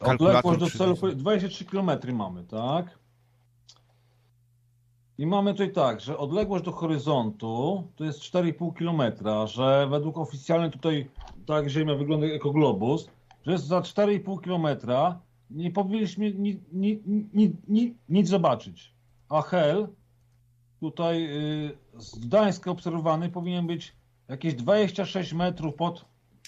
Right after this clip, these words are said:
Speaker 1: y, y, horyzontem powinien być. Więc to właśnie ten kalkulator krzywizny Ziemi,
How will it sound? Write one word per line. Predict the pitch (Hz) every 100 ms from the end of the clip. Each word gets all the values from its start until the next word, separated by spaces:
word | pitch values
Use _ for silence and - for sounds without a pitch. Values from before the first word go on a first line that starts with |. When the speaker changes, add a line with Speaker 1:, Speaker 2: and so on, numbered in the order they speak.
| _ _ _ _ _ _ _ _ - 127 131 90 - - - - _ _ _ - - _ _ -
Speaker 1:
y, |
y, | 135 143 120 - _ _ _ _ _ _ _ - - - _ _ _ _ _ _ _ _ _ _ _ _ _ _ _ _ _ - - _ _ _ _ _ - _ _
horyzontem | 135 165 165 180 127 117 107
powinien | 95 117 123 110
być. | 95 - _ _ _ _ _ _ _ _ -
Więc | 170 170 - _ _
to | 208 220
właśnie | 175 -
ten | 180 185
kalkulator | 196 170 220 202
krzywizny | - 190 190 180
Ziemi, | 160 151 117 110 135